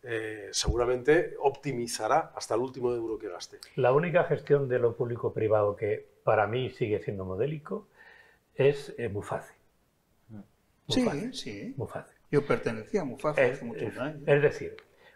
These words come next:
Speaker 2: Muface dice, "Tengo un colectivo de X miles de personas. Señores de la empresa privada, ¿ustedes quieren colaborar con nosotros,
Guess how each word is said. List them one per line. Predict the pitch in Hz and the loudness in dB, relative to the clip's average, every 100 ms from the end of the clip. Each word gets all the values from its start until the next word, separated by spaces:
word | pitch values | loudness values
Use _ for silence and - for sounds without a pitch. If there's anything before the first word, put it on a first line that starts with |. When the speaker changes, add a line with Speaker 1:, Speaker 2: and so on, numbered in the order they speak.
| - | -10
Speaker 2:
Muface | 139 180 - 190 190 151 | 0 2 4 4 4 0
dice, | 127 131 - 131 - - - | -4 -2 2 2 2 -8 0
"Tengo | - 185 190 - - - _ _ _ - | 2 4 4 2 -2 -20 _ _ _ 0
un | 180 | 2
colectivo | 165 151 - - - _ _ _ _ _ _ _ _ | 4 2 2 -8 -10 _ _ _ _ _ _ _ _
de | - 110 110 | -6 2 2
X | 131 147 | 2 -2
miles | 110 151 131 | -2 -2 0
de | 113 | 0
personas. | - - 92 90 - - _ _ _ - - _ - _ _ _ _ | -2 -4 -8 -12 -20 -20 _ _ _ -20 -20 _ -20 _ _ _ _
Señores | - 135 151 170 170 | 0 2 4 4 4
de | 165 | 4
la | 156 | 4
empresa | 151 139 139 | 2 0 2
privada, | - 107 90 92 95 - - - - | 2 0 -2 -2 -4 -6 -20 -20 -12
¿ustedes | 131 160 165 165 | 0 2 2 2
quieren | 156 160 | 2 2
colaborar | 160 143 135 135 147 127 | 4 4 6 6 4 4
con | 135 | 0
nosotros, | 123 143 135 127 | 0 -2 0 -4